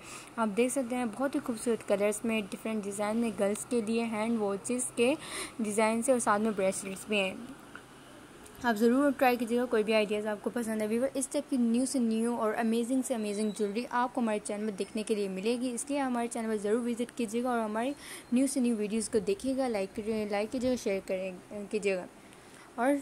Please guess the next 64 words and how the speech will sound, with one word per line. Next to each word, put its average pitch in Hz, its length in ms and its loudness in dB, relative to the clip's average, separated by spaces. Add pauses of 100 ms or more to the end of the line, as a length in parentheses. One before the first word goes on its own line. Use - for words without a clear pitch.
सब्सक्राइब 214 380 2
करना 240 200 -4
हरगिज़ 202 380 -2
ना 208 100 -2
भूलिएगा। 185 460 -4 (320)
कमेंट 240 300 0
section 254 260 -2
में 247 100 0
ज़रूर 214 200 2
बताइए 233 380 -2 (120)
कि 247 60 0
आपको 262 300 -2
हमारी 214 240 2
video 190 300 0
कैसी 202 220 -4
लगी, 226 220 -2
ताकि 220 280 -4
हम 233 220 -2
आपके 247 320 -4
लिए 214 140 -8
इस 247 200 -6
type 233 180 -4
की 233 60 -4
न्यू 220 140 -2
से 233 140 -4
न्यू 214 200 0
डिज़ाइन 202 560 -2 (340)
और 240 80 4
jewelry 226 380 2
designs 214 520 -2
और 233 60 0
fashion 226 360 -2
के 226 100 -4
लिहाज 220 180 0
से 233 100 -6
हर 233 120 -2
video 220 280 0
आपके 208 220 -4
लिए, 226 220 -2
लिए 226 200 -4
लेकर 214 260 -2
आते 190 260 0
रहें। 190 120 -2
Viewers, 208 300 0
हमारी 220 220 -4
इस 269 140 -4
video 247 180 -4
को 262 60 -6
अंत 240 140 -4
तक 240 80 -4
देखने 208 260 -4
का 208 100 -6
आपका 202 180 -6
बहुत 185 200 -2
बहुत 196 160 -2
शुक्रिया। 233 300 -4
Thank 196 300 -6
you - 100 -10
for 214 120 -4
watching 208 280 0
my 196 120 -4
video 247 260 0
and 269 80 0
सब्सक्राइब 196 400 -6